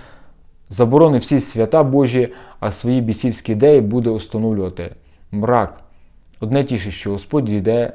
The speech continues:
та буде суд». Друзі, насправді, Царство Небесне вже є між вами, якщо ви світла людина. Каже Христос: «Царство Небесне не тут, ні там, а вже є серед вас, вас всередині».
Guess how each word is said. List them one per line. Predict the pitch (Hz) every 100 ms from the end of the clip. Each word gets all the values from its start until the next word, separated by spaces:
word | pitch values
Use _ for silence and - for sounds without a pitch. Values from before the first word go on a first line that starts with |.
| -
та | 101
буде | 101 107
суд». | 101 - 90 - -
Друзі, | 107 127 147 98 92
насправді, | 98 - 156 165 127 117 104 - - - - - - - - - - - - - -
Царство | - - 170 151 151
Небесне | 131 123 151 147
вже | 113 95 143
є | 127
між | 110 101
вами, | 135 156 135
якщо | 110 - 120
ви | 104 127 135 135 127
світла | - 117 120 117
людина. | 104 101 107 92 85
Каже | 117 107
Христос: | 101 110 - 135 -
«Царство | 135 135 117 123
Небесне | 117 123 120 - 110
не | 107 107
тут, | - - 139
ні | 117 110
там, | - 123 104 82 - - -
а | 98
вже | 95 95 135
є | 120 110 98 -
серед | - - 117 107
вас, | 92 95 85 -
вас | 104 107
всередині». | - 104 92 87